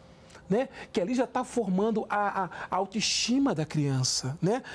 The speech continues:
De ela falar, "Puxa, eu sei que eu nasci com essa pele, que se, eu nasci que eu nasci na pobreza,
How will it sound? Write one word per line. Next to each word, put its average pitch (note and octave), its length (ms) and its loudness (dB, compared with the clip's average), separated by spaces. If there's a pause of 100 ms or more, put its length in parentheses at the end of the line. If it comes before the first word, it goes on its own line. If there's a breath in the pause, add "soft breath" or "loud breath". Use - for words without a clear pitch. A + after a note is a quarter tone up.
(200 loud breath)
De G3+ 80 0
ela G3+ 100 2
falar, F#3 260 -2
"Puxa, A#3+ 340 0
eu - 20 0
sei F4 340 2
que - 120 -4
eu G3+ 40 4
nasci F3+ 280 0
com F#3+ 100 -2
essa F3 180 -2
pele, F3 280 -2
que - 80 -8
se, A3 200 0
eu B3+ 80 0
nasci C#4+ 280 0
que D#4 80 -2
eu A#3+ 60 2 (100)
nasci G#3 260 -2
na G3+ 100 0
pobreza, E3 400 0